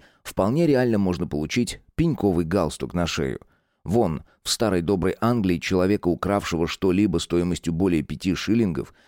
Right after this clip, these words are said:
судьи в париках и мантиях с чистой совестью приговаривают к В М С З. Примечание. Высшая мера социальной защиты. Так, в Уголовном кодексе Р С Ф С Р двадцатых сороковых годов прошлого века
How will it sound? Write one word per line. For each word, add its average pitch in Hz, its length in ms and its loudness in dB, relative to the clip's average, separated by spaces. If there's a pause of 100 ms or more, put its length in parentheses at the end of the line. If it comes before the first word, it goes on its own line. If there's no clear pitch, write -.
судьи 104 440 0
в - 100 -10
париках 78 400 -2
и 87 60 -2
мантиях 104 440 0
с - 40 -8
чистой 151 400 -2
совестью 80 520 0
приговаривают 82 760 0 (140)
к - 100 -4
В 101 120 2
М 101 200 2
С 85 460 0
З. 69 380 -6 (540)
Примечание. 113 680 0 (120)
Высшая 85 520 0
мера 104 240 2
социальной 90 500 0
защиты. 82 680 -2 (340)
Так, 104 360 -2
в 95 120 -2
Уголовном 95 360 2
кодексе 82 460 -2
Р 78 120 2
С - 60 -4
Ф 80 180 -4
С - 120 -4
Р 95 160 2
двадцатых 78 440 -2
сороковых 80 460 0
годов 92 340 0
прошлого 80 380 -2
века 110 300 0